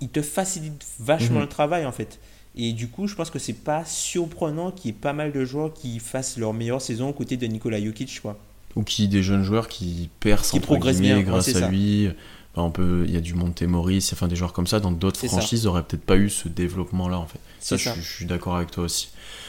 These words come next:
Speaker 2: On peut aborder maintenant le cas un petit peu du, on va dire, de, de, de la catégorie à part, puisqu'on l'avait un peu tous les deux à part, c'est Joel Embiid.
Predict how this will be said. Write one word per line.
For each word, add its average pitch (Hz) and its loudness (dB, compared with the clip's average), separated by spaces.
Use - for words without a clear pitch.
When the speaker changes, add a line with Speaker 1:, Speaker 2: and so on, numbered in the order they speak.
Speaker 2:
On 101 -4
peut 120 6
aborder 113 8
maintenant 113 4
le 104 2
cas 110 2
un 104 2
petit - -6
peu 110 0
du, 90 -4
on 95 2
va 98 4
dire, 101 4
de, 87 -4
de, 90 -6
de 92 -2
la 98 2
catégorie 107 2
à 95 4
part, - 4
puisqu'on - 0
l'avait 90 0
un 90 0
peu 101 -6
tous - -4
les 95 2
deux 92 0
à 90 0
part, - -2
c'est - 0
Joel 92 2
Embiid. 104 0